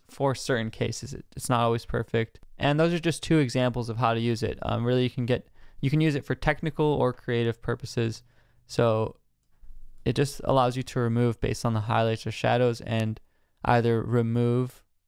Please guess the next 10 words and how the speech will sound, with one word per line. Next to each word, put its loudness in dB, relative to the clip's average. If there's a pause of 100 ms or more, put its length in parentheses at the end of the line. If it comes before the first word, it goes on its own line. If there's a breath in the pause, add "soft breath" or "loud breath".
(160)
from 0
and 0
blend 2
from 0
the -2
current -2
layer 2 (720)
or 2 (200)
from 0
the 0